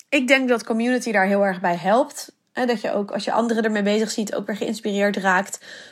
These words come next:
Wat levendiger is dan, hè, iemand ver weg in een Instagram filmpje, iemand die je niet kent, en, eh, of, eh, ja, er in een boek over lezen.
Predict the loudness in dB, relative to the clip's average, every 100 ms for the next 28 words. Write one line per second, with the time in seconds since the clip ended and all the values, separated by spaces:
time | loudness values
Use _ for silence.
0 | 0 2 4 4 4 2 2 2 2 2
1 | 0 2 2 2 2 0 0 0 0 2
2 | 4 4 0 -6 -4 -2 0 -2 0 0
3 | 0 2 0 2 -2 0 0 0 0 -2
4 | 2 2 2 -2 0 0 2 2 0 -4
5 | -14 -20 -20 -6 -2 -2 2 4 4 4
6 | 0 2 2 2 0 0 -2 0 0 0
7 | -2 -2 -2 -2